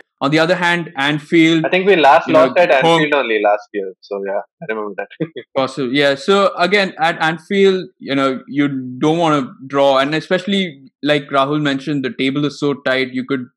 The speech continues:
Speaker 1: fall from first to fourth like we did in just a, in just one game. Or you could, again,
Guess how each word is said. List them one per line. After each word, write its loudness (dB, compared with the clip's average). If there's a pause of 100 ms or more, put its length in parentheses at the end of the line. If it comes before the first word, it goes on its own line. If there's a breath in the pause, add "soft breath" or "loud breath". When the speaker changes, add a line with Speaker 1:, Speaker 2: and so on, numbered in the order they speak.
(120)
Speaker 1:
fall 0
from -6
first -4
to -6
fourth -2 (340)
like -6
we 2
did 0
in -2
just -6
a, -4 (240)
in -2
just -4
one -2
game. -2 (240)
Or 2
you 2
could, -2
again, -2